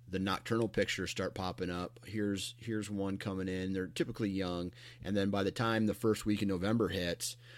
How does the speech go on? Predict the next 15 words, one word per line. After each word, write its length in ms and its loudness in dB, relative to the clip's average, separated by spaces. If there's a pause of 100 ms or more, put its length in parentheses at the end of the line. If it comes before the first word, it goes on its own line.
(260)
some 240 6
big 220 8
boys 300 6
are 60 0
making 300 4
their 140 -2
way 260 6
because 360 -2
they 140 2
know 240 2
historically 640 2
that 180 -6
that 180 -2
is 240 -4
a, 420 -4